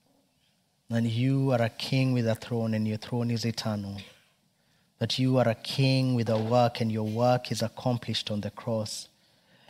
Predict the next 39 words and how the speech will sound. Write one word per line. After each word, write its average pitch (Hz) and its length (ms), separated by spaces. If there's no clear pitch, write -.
And 110 140
you 123 140
are 127 100
a 117 80
king 131 600
with 110 160
a 104 60
title, 120 680
and 117 140
that 123 180
title 131 400
reminds 117 500
us 117 140
that - 220
you 120 180
are 110 340
God 123 360
with 127 200
us, 117 260
and 113 100
because 113 320
you 120 100
have 117 160
kept 123 260
every 127 260
other 143 200
promise, 110 520
this 135 320
one 120 260
too 135 240
you 113 220
shall 123 340
keep. - 380
You 127 120
will 123 260
always 131 460
be 117 240
with 110 260
us. 107 380